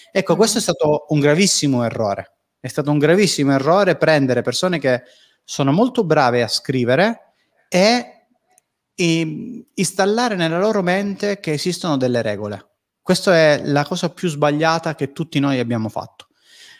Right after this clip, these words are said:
Speaker 1: Le persone che sanno scrivere non gli va nel modo più assoluto,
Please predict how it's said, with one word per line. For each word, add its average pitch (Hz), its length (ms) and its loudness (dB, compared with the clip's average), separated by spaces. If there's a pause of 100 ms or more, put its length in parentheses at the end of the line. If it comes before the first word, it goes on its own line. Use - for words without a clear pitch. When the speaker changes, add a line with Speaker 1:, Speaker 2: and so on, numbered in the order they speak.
(160)
Speaker 1:
Le 160 180 0
persone 254 320 2
che 233 80 0
sanno 208 260 -4
scrivere 143 760 -2 (440)
non 180 380 4
gli 185 260 0
va 175 520 -2 (140)
nel 156 200 0
modo 196 300 0
più 165 180 -2
assoluto, 175 920 -2